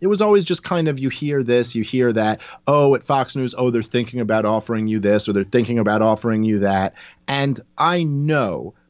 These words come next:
if I had taken a standard neoconservative, uh, position, that things would have opened up for me at Fox News.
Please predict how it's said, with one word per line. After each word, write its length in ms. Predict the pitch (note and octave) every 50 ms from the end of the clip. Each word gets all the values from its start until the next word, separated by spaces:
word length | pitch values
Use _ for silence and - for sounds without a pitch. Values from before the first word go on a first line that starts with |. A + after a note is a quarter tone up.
| _ _ _ -
if 140 | C#3+ C3+ -
I 200 | C#3 D3+ D#3+ D#3
had 300 | - C3+ B2 C3+ - -
taken 580 | - D3+ D3 C3 B2 - C3+ B2 A#2 A2+ G2+ - _ _ _ _ _ _ _
a 80 | C#3+ C#3
standard 720 | - - - - - C#3+ C#3+ D3 D#3 D#3 D#3 D3+ C3+ A#2 A#2
neoconservative, 1200 | B2+ C3 C3+ C3 C3 A#2+ - - B2 A2 - - C3 B2 A#2+ A2 A2 A2 G#2+ G#2 G2 F#2 - - _ _ _ _ _ _ -
uh, 260 | B2+ B2 A2+ G#2 -
position, 800 | - _ - C3 A#2 G#2+ G2 A2+ A2+ - - F2+ E2 D2+ C2 - _ _ _ _ _ _ -
that 280 | B2+ C#3 C3+ B2+ - _
things 240 | D3+ D3 C#3+ A#2+ G#2+
would 120 | A2+ A#2
have 100 | A2+ G2
opened 320 | - B2+ A2+ - A#2 G#2 G#2+
up 160 | G2+ - -
for 120 | - A2
me 240 | G2+ F#2 F#2 E2 - -
at 140 | G2+ G#2+ -
Fox 380 | - - F#2 E2+ E2+ - -
News. 360 | G#2 F2+ D2+ A#1 G1+ - -